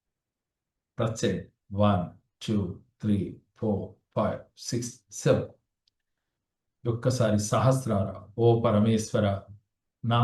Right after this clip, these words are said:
సహస్రార ఓపెన్ అయి నీ దివ్యశక్తి నా సహస్రార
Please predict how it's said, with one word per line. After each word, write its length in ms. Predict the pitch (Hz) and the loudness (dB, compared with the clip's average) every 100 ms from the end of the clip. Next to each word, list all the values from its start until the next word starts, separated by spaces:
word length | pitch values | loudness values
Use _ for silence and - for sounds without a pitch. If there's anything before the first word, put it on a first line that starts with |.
| 135 | 2
సహస్రార 760 | - 110 127 143 - 123 117 110 - - - 110 | 0 0 0 -2 -2 0 0 -2 -8 -16 -10 2
ఓపెన్ 360 | 123 127 135 107 | 2 4 2 2
అయి 100 | 104 - _ _ _ _ _ _ 123 | 0 -6 _ _ _ _ _ _ 0
నీ 180 | 127 151 143 | 4 6 4
దివ్యశక్తి 680 | 135 143 170 - 147 - 107 104 - | 4 4 2 2 -4 -4 -8 -8 -8
నా 140 | 120 123 | 0 2
సహస్రార 720 | 131 123 120 160 - 147 135 | 2 0 0 0 0 2 4